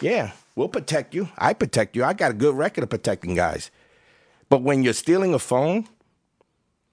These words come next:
and you're taking, bringing in a knife and you're beating up another coworker and you stealing, you know, you're doing stuff that you're not supposed to be doing. Signing for packages,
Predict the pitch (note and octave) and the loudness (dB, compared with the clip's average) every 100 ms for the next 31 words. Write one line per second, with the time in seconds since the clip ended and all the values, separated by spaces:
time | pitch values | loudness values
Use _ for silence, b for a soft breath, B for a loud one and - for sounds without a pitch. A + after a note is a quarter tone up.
0 | _ _ - _ A#2+ B2 - D3+ D#3+ D3 | _ _ -20 _ 2 2 0 -4 -4 -4
1 | G#2 G2 D3 D#3 D3 C3 A2+ B2 E3 - | -2 0 0 2 0 0 0 0 -2 -6
2 | - _ _ _ _ _ _ _ G#2 A#2+ | -14 _ _ _ _ _ _ _ -2 2
3 | C3 A2+ - _ _ _ _ _ _ _ | 2 0 -4 _ _ _ _ _ _ _
4 | G2+ A#2 C#3+ D3+ D3 C#3 A#2+ B2+ C3 - | -4 2 4 4 2 0 0 0 0 0
5 | C#3+ D3+ D#3+ E3 F#3+ E3 - _ _ _ | 2 4 0 0 -4 -6 -10 _ _ _
6 | _ _ _ _ _ _ _ _ _ _ | _ _ _ _ _ _ _ _ _ _
7 | _ _ _ G2 G#2 G#2+ - D3 C#3 A2+ | _ _ _ 0 0 -2 0 0 0 -2
8 | - _ b b b b b b b - | -4 _ b b b b b b b 0
9 | C#3+ D3 C3+ B2 E3+ D#3+ - E3 D#3 C#3 | 2 4 2 4 4 2 2 0 2 2
10 | C#3 D3+ C#3+ - D3 B2+ G#2+ A2+ F#2 E3 | 2 0 -2 -4 -4 -2 -2 -2 -2 -2
11 | F2+ - _ _ _ _ - B2+ C#3+ D#3 | -4 -8 _ _ _ _ -2 0 0 -2
12 | D3+ B2 C3+ C3+ C3+ D3+ D#3+ E3 | -6 -6 -4 -4 -4 -6 -6 -6